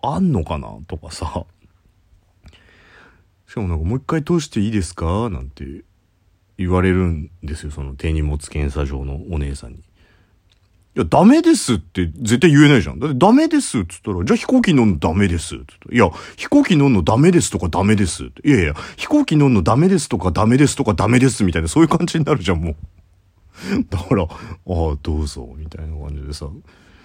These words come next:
なんかそういうセキュリティレベルがこう、すごい上がってるっていうのは、まあ、まあ、しょうがないんでしょうけどね。別に、関西だけじゃなくて、こう、日本全国で、まあ、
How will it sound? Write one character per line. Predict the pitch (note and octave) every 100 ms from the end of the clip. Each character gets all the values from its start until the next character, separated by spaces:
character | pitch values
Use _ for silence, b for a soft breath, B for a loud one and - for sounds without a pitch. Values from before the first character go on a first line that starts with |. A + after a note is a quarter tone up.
| b b _ _ -
な |
ん | -
か | -
そ | - E2
う | D#2
い | D2 C#2 D2
う |
セ | - - E2
キ | -
ュ |
リ | D#2
テ | D2 E2
ィ |
レ | D#2+
ベ | D2
ル | C#2+
が | C2
こ | - C#2+ C2 C2+
う、 | - _
す | - - -
ご | C#2+ C2+
い | - _ _ _ -
上 | D#2
が | D2
っ | - _
て | D2
る | C2
っ | C2 _ _
て | -
い | B1+ D2 A#1 G#1
う | G#1+ -
の |
は、 | -
ま | D2+ A#1+
あ、 | C2+
ま | D#2+
あ、 | C2
し | -
ょ | C#2+
う | C#2
が | C#2
な | F2+
い |
ん | C#3
で | -
し | A2+
ょ |
う |
け | A#2+
ど | B1 C2
ね。 | G#2+ G3 F2
別 | C2+ C#2 F2
に、 | D#2+ D#2 E2 b b b b
関 | - A2 A2
西 | A2+ F2 D#2+ D#2 D2+ C#2+ - -
だ | - D2
け | A#2
じ | G#2
ゃ | F2
な | E2+
く | E2+
て、 | E2 C#2+
こ | - C#2+
う、 |
日 | D#2 E2+
本 | E2 C3+ G#2+
全 | D#2+ A2+ C3
国 | - D2
で、 | C#2+ C#2+ C2+
ま | D#2
あ、 | D2